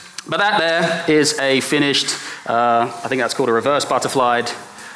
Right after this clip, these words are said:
uh, fish, but that's, um, yeah, a lot less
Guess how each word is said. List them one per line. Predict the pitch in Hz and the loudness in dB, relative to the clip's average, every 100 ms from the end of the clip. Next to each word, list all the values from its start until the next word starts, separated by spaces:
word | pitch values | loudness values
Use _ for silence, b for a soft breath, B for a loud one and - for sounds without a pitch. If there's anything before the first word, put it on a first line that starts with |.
| - | -4
uh, | 117 110 | -2 0
fish, | - 185 - 165 | 0 0 0 0
but | |
that's, | 151 160 - | -2 -2 0
um, | 147 135 127 127 127 - - - - | 2 4 2 2 -2 -10 -20 -20 -12
yeah, | 143 123 | -4 -2
a | 113 135 | 2 0
lot | 131 | 0
less | 131 127 123 131 127 - | -2 -2 0 0 0 -2